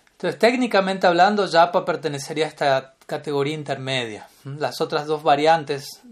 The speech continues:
que es voz alta o mental, corresponden respectivamente a la, al departamento de kirtan y sra-, smaranam, repetitiva-, re-, respectivamente. Ahora, tampoco la idea es que uno se, se enrede y se pierda en, en todas estas definiciones.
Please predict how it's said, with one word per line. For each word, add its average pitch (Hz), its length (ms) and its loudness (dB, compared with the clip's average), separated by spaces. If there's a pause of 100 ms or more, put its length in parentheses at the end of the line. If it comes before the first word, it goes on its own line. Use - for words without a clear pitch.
(180)
que 147 140 -6
es 127 80 -8
voz 143 300 -4
alta 151 600 4
o 127 360 -6 (400)
mental, 139 680 2 (460)
corresponden 143 520 -4
respectivamente 143 800 -6
a 139 40 0
la, 131 340 -2
al 143 160 -14
departamento 139 640 -6
de 139 140 -4
kirtan 147 480 -6
y 143 260 -12 (140)
sra-, - 340 -10
smaranam, 151 720 -2 (200)
repetitiva-, 123 540 -12 (140)
re-, 139 160 -10 (180)
respectivamente. 120 800 -12 (1200)
Ahora, 185 200 2
tampoco 214 380 2
la 196 60 2
idea 175 100 2
es 170 60 -8
que 175 60 -4
uno 160 140 -6
se, 131 300 -8
se 131 140 -14
enrede 143 280 -4
y 139 60 -4
se 139 160 -10
pierda 131 400 -4
en, 131 80 -14
en 131 140 -14
todas 135 200 -4
estas 135 200 -8
definiciones. 139 680 -6